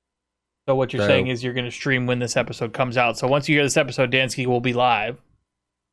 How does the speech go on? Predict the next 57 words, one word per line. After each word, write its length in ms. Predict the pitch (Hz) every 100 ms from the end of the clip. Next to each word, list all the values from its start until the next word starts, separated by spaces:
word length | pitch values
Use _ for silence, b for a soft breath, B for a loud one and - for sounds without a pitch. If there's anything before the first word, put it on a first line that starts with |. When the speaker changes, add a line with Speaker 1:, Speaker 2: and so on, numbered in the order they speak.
| -
Speaker 2:
I 100 | 147
will 240 | 147 214 190
not 240 | 285 127
be 100 | 135
live 200 | 120 120
when 140 | 120
this 120 | 117 127
episode 320 | 110 131 120
comes 200 | 131 139
out 140 | 180
'cause 80 | 131
I'll 80 | 135
be 100 | 139
too 180 | - 196
busy 240 | 202 214
sleeping. 480 | - 139 98 95 92 _ _ _ _ _ _ _ _ _ _ _
Speaker 1:
'Cause 120 | 127
this 120 | 131 147
episode's 340 | 135 147 123
gonna 180 | 131 123
come 160 | 131
out 140 | 127 120
at, 40 |
like, 220 | 120 117 _ _ _ - _
nine 200 | 120 123
in 80 | 123
the 80 | 123
morning 300 | 120 117 117
my 200 | 117 113
time. 360 | 123 117 110 -
So 160 | - 131
that'll 200 | 117 120
be, 340 | 120 113 120 _ -
what? 320 | 123 - -
What 220 | 165 139
is 100 | 139
that? 200 | - - -
You're 140 | 147 _ _ _ _ _ -
nine 220 | 131 139
hours 260 | 143 147 143
ahead, 340 | 143 151 143
right? 340 | 139 143 139 -
So 100 | 131
that'd 160 | 127
be, 120 | 127
like, 200 | 127 120
six 220 | - 139 -
P 200 | 143 131
M 140 | 131
your 80 | 127
time? 180 | - 156
Speaker 2:
No, 960 | 196 143 110 101 95 95 95 95 104
I'm 120 | 131
not 140 | 196 123
nine 200 | 104 101
hours 180 | 101 95
ahead. 340 | 98 131 269